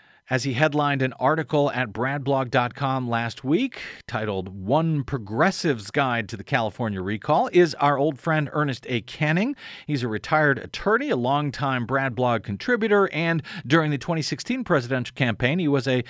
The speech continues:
senior advisor to Veterans for Bernie.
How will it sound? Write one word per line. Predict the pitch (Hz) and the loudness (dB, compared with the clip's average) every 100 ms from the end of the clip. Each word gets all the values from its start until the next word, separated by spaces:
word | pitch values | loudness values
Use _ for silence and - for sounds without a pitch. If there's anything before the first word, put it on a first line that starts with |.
| - | -8
senior | - - 180 175 175 | -4 2 4 4 4
advisor | 151 160 208 156 117 - - - - - - | 4 2 2 2 -2 -4 -18 -20 -20 -20 -2
to | - | 0
Veterans | 123 160 175 147 120 107 | 4 4 4 2 2 0
for | - 147 | 0 0
Bernie. | 123 151 208 151 71 | 4 4 4 2 -2